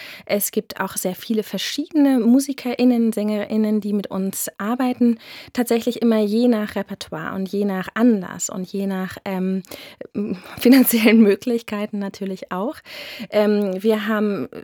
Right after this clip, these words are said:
verschiedene Produktionen gemacht mit Musik von Johann Sebastian Bach, der einfach für mich doch sehr, sehr nahe ist. Dieses Jahr aber zum Beispiel werden wir verschiedene Produktionen auch in Berlin zeigen. Nächste Woche eine im Berliner Radialsystem mit der Tanzkompanie Laborgras, wo,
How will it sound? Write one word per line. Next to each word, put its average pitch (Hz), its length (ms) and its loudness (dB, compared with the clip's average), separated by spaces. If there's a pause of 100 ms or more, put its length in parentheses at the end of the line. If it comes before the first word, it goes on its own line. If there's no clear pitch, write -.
(220)
verschiedene 277 380 2
Produktionen 240 460 2
gemacht 202 300 -2
mit 202 120 -6
Musik 196 260 -6
von 190 160 -6
Johann 185 260 -4
Sebastian 185 460 -8
Bach, 208 260 -6
der 208 160 -10
einfach 190 280 -8
für - 120 -10
mich 185 360 -10 (140)
doch - 260 -10 (100)
sehr, 190 340 -8
sehr 175 160 -4
nahe 254 380 -2
ist. - 340 -6 (340)
Dieses 320 260 2
Jahr 240 160 -2
aber 214 180 -2
zum 208 160 -4
Beispiel 196 540 -4
werden 190 400 -6
wir 185 160 -4
verschiedene 294 580 -2
Produktionen 240 480 0
auch 202 100 -2
in 208 140 -2
Berlin 214 240 0
zeigen. 202 420 -2
Nächste 196 340 -4
Woche 190 220 -6
eine 185 300 -4 (240)
im 190 100 -2
Berliner 180 320 -4
Radialsystem 190 680 -6
mit 190 140 -8
der 180 80 -8
Tanzkompanie 190 600 -8
Laborgras, 214 800 -4
wo, 202 140 -2